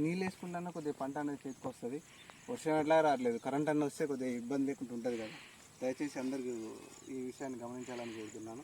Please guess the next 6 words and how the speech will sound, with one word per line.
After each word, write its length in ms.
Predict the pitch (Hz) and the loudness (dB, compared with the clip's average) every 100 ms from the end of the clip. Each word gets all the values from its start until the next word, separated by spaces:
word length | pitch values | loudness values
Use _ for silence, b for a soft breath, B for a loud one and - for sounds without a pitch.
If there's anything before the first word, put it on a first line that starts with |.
| - - - - - - - - - - - - - - - - - - - - | -14 -20 -20 -20 -20 -20 -20 -20 -20 -20 -18 -18 -16 -16 -18 -18 -20 -18 -16 -8
ఇగో 120 | 139 131 | -6 0
గడ్డ 140 | 131 151 | 4 4
ఎక్కించినాం, 380 | 143 143 - 151 - - - - - - - - - - - - - | 4 2 0 0 0 -4 -6 -8 -12 -12 -12 -12 -12 -10 -10 -8 -4
ఇదైతే 280 | 131 135 139 160 | 2 4 8 8
అయిపోయినట్టే. 440 | 151 156 147 160 226 196 | 8 6 6 6 4 4
ఇక 100 | 156 | 6